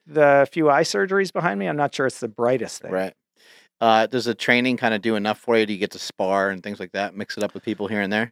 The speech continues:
Speaker 1: Uh, well, jiu-jitsu definitely, and, and that's really satisfying. But, you know, kickboxing, I am gonna, um, I'm gonna have to think long and hard before I can get hit in the face.
Speaker 2: Yeah. Yeah, it'd be tough.
Speaker 1: Yeah.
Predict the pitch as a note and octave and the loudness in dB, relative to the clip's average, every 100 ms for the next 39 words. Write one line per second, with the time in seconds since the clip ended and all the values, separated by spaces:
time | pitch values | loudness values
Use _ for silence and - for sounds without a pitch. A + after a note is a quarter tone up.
0 | _ - D#3+ D3+ D3+ D#3 D3 D#3 F#3 - | _ 2 4 6 4 2 2 0 0 0
1 | C3+ A#2+ - A#2+ B2+ E3+ C#3 B2 C3+ A#2+ | 2 2 0 -6 -6 -6 -8 -10 -8 -2
2 | B2 B2+ - B2+ B2+ - B2 C3 - D3+ | -2 -2 -4 -4 -2 0 0 0 -2 -2
3 | E3+ D3 C#3 D#3 C#3 B2+ D#3+ - D3 - | -2 -2 -4 -2 -4 -4 -4 0 0 0
4 | D3 C3+ B2 C3 C#3 C3 B2 B2 A#2+ A#2+ | -4 -4 -2 -2 -2 -2 0 0 0 0
5 | A#2+ A2+ A#2+ A2 _ - C3+ C3+ C3+ - | -2 -2 -6 -12 _ -10 -4 -2 -2 -2
6 | B2 - E3 D3 C#3 C3+ C3+ A#2 D3 C#3 | -4 -2 -2 0 2 0 0 2 4 4
7 | A#2+ - C3 A#2+ A#2 C3+ A#2+ A#2+ B2+ A2+ | 2 -2 0 0 -2 -6 -6 -8 -8 -10
8 | - A#2 - - G2 G2 F#2+ F2+ _ _ | -8 -8 -10 -14 -4 -2 -2 -6 _ _
9 | G2 F2 F#2+ - G2+ F2+ _ _ _ - | -10 -8 -8 -6 -8 -8 _ _ _ 0
10 | D3+ C#3+ | 4 4